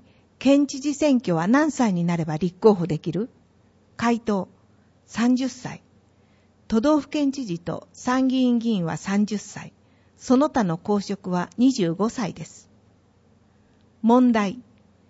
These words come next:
投票所入場券をなくしてしまった人は投票できる？できない？回答。できる。名前や生年月日等を確認させていただきます。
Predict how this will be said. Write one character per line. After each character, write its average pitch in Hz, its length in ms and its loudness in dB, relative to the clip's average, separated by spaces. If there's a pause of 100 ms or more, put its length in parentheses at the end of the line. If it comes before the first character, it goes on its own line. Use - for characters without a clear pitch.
(360)
投 294 220 4
票 294 300 0
所 254 140 2
入 269 320 4
場 262 240 0
券 175 320 -2
を 165 180 -4
な 185 160 0
く 240 140 -4
し - 80 -18
て 240 80 -2
し - 140 -6
ま 226 120 0
っ 226 40 -4
た 175 160 -6
人 - 220 -8
は - 220 -8
投 240 200 4
票 220 280 -2
で 180 220 -2
き 247 160 -4
る？ 214 200 -4 (360)
で 202 100 2
き 240 140 2
な 240 140 2
い？ 185 200 -6 (1000)
回 226 260 -2
答。 190 320 -2 (380)
で 208 160 2
き 247 160 0
る。 - 120 -6 (840)
名 208 180 2
前 262 260 4
や 247 120 0
生 285 220 -2
年 294 200 0
月 285 220 -2
日 226 100 -4
等 226 280 0
を 180 40 -4
確 220 260 -6
認 226 180 2
さ 214 160 -6
せ 233 160 -6
て 269 140 -4
い 196 100 -10
た 180 120 -2
だ 160 100 -6
き 170 120 -12
ま 151 140 -10
す。 - 280 -20